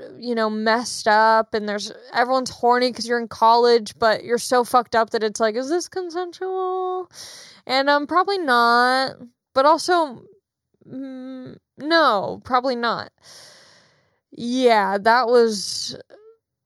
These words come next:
that was a gross weekend.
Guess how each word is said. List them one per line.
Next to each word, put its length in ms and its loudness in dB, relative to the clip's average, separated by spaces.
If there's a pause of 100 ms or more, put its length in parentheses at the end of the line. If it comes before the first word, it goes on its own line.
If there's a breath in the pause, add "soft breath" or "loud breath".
(420)
that 240 4
was 180 2
a 160 -10 (460)
gross 640 -2
weekend. 640 -10